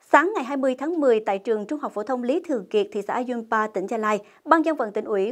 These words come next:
phối hợp với Tổng công ty Địa ốc Sài Gòn, trách nhiệm hữu hạn một thành viên, công ty liên doanh Đại Dương,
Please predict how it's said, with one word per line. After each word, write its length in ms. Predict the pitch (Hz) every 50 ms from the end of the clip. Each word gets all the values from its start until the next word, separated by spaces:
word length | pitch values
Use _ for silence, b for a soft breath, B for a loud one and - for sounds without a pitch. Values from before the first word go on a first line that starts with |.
| 254 -
phối 140 | 294 302 320
hợp 180 | 320 233 220
với 260 | - 226 226 269 339 359
Tổng 200 | - - - 202
công 160 | 220 - 254 233
ty 220 | - 240 226 220
Địa 100 | 196 -
ốc 140 | - 285 -
Sài 200 | - - 247 208
Gòn, 220 | 202 214 202 202 196 190 B B B
trách 160 | - 330 339 339
nhiệm 220 | 269 220 202 196
hữu 140 | 185 202 214
hạn 260 | 214 220 185 185 196
một 160 | 202 196 196
thành 160 | - 202 190
viên, 240 | 180 - 240 240 240 233 B B B B
công 140 | - 330 294
ty 180 | 302 294 294 285
liên 300 | 269 277 311 294 277 254 285
doanh 260 | 285 277 277 262 220
Đại 160 | 208 180 180
Dương, 280 | 190 214 254 262 262